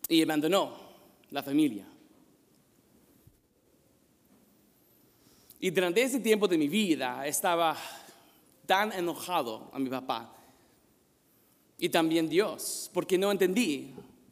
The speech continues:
que es posible. Con este enojo que yo tuve,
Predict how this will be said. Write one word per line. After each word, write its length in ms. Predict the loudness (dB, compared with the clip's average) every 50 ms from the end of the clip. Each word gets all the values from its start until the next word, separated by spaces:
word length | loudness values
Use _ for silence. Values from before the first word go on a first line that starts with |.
| _ _ -8 0
que 140 | 2 4 4
es 120 | 4 2
posible. 760 | 2 2 2 6 8 8 8 6 6 2 -2 -4 -6 -8 -16 -20 -20 -20 _ _ _ _ _ _ _ _ _ _ _ _ _ _ _ _ _ _ _ _ _ _ _ _ _ _ _ _ _ _ _ _ _ _ _ _ _ _ _ -20 -20 _ _ _ _ -20 -20 -20 _ _ _ _ _ _ _ _ _ _ _ _ _ _ _ _ _ _ _ _ _ _ _ _ _ _ _ _ _ _ _ _ _ _ _ _ _ _ _ _ -20 _ _ _ _ _ -20 -18 -12 -6
Con 140 | -2 0 2
este 200 | 2 2 2 2
enojo 440 | 2 2 2 0 0 -2 -6 -8 -6
que 120 | -4 -4
yo 140 | -2 -4 -4
tuve, 460 | -2 -2 0 2 2 2 2 0 -6